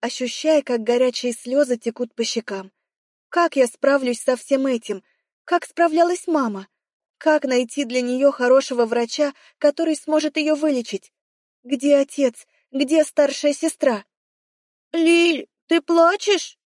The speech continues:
Тишину прорезал детский голосок брата.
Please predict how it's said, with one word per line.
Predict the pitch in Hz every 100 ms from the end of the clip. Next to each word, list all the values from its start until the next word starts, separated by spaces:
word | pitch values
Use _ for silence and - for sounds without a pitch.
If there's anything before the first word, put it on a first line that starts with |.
| _ _ _ _ _ _ _
Тишину | - 277 269 269
прорезал | 240 254 254 311 349 330
детский | 247 285 - 285
голосок | 277 247 294 262
брата. | 226 202 - 190